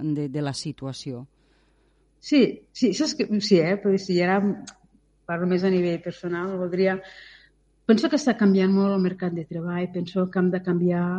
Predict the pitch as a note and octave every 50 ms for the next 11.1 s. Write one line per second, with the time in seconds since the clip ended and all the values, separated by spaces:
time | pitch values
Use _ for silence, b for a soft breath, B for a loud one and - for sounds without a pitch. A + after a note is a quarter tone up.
0 | F#3+ F#3 _ _ _ _ _ _ - F3 F3 F3+ F3+ - F#3+ G3 G3 - - F#3
1 | F#3 G3 A3 G#3+ F#3 F#3 F3 F3 F3 F3 F3+ F3 - - F3 - - F3 E3+ F3
2 | E3+ D#3 D3 E3+ E3+ - F#3 F3+ G3 F#3 F3 F3+ F#3 F3+ - G#3+ G3 G3+ G3 G3
3 | G3 F#3 F#3 F3 F3+ F3 F3 F3 F#3+ G3+ - F#3+ F3+ - - F#3 F#3 F3+ E3+ E3
4 | E3 F3 - E3+ E3+ - - F#3+ F#3 F#3 F3+ E3+ - E3+ F3 F3+ G#3 G#3 - -
5 | F#3 F3+ F3+ F3+ F#3 E3+ E3+ F#3 F#3+ F#3+ - - F#3+ - F3+ F3 F3 F3 F#3 F3+
6 | F3+ F3+ E3+ - _ _ _ _ - F3 F3 F3+ F3+ F3 E3+ F3 - F#3 F3+ E3+
7 | F3 E3+ - F3+ - - F3+ E3+ F3+ D#3 A3 A#3+ B3+ B3+ B3+ B3+ B3+ _ _ _
8 | _ _ _ - B3+ B3 _ - F3+ F#3 F#3+ E3+ E3+ E3+ E3 _ _ _ _ _
9 | _ - - - - - - _ _ _ _ - G3+ G#3 G#3+ G#3+ G3 G#3+ A3+ A3+
10 | A3+ A3 A3+ A3 G#3 A3 A3+ A3+ A3 A3+ A#3 A3+ A3+ G#3+ G3 - G#3 G3+ G3+ A3+
11 | G#3 G#3+